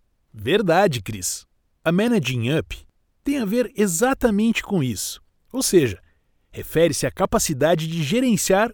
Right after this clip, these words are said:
o seu líder. Seguramente, ela é importante para se sentir satisfeito no ambiente de trabalho e crescer na carreira profissional.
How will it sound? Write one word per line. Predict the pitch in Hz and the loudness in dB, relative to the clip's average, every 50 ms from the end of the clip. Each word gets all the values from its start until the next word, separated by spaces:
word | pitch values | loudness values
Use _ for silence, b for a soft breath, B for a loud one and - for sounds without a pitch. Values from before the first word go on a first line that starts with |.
| - | -6
o | - 123 | -8 -6
seu | - - 240 269 | -2 -2 0 0
líder. | 254 190 180 180 131 101 87 - - _ _ _ _ _ | 2 2 2 2 0 -2 -6 -10 -14 _ _ _ _ _
Seguramente, | - - - - 123 101 107 151 226 254 233 151 123 131 170 208 220 - - - - - | -6 -4 -2 -2 -2 0 0 4 6 6 6 6 4 0 0 0 0 0 -2 -6 -8 -6
ela | - - 190 214 | -2 0 2 2
é | 240 | 2
importante | 269 285 254 - 277 220 - - - 196 202 165 - - | 0 0 0 0 0 0 2 2 2 2 2 2 0 -2
para | - - 127 | -6 -6 -4
se | - - | -4 -4
sentir | - - 160 131 - 185 190 | -2 -2 -4 -4 -2 -4 -4
satisfeito | - - - 214 226 - - 165 - - - - 208 220 - - 196 | -2 0 0 -2 -2 -2 -2 -4 -4 -2 0 0 0 0 0 -2 0
no | 202 | 0
ambiente | 208 196 160 156 165 190 214 - - 175 | 0 2 2 2 2 2 0 -2 -2 -6
de | 196 | -4
trabalho | 185 208 202 156 117 120 113 101 87 - - _ _ _ _ - | 2 2 2 4 4 2 -2 -2 -6 -8 -14 _ _ _ _ -14
e | 139 | -8
crescer | - - 170 110 - - - 147 | -2 0 0 0 0 0 0 0
na | 180 208 202 | 0 2 2
carreira | - 190 120 123 170 202 | 2 2 2 2 2 2
profissional. | 185 220 240 - - - 277 262 190 156 147 131 | 2 0 0 0 0 2 2 2 2 0 -2 -4